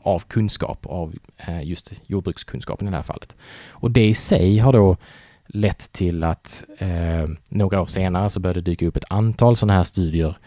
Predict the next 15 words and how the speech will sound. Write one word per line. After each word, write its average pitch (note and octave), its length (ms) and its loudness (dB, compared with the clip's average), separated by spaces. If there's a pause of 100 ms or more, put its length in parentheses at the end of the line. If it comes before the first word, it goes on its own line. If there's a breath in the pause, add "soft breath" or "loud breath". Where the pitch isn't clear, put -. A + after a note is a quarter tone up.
(220 soft breath)
som - 180 -8
försöker E2 560 -2
fånga, E2+ 800 0 (200)
eh, D#2+ 460 -6 (420 soft breath)
både F2+ 300 0
den D3 100 2
här F#2+ 260 0 (180)
perioden C#3 560 4
men A#2+ 140 4
också - 220 0
andra F2+ 320 0
perioder F#2+ 380 4
som F2 240 -2
till E2+ 180 -6
exempel, E2 520 -6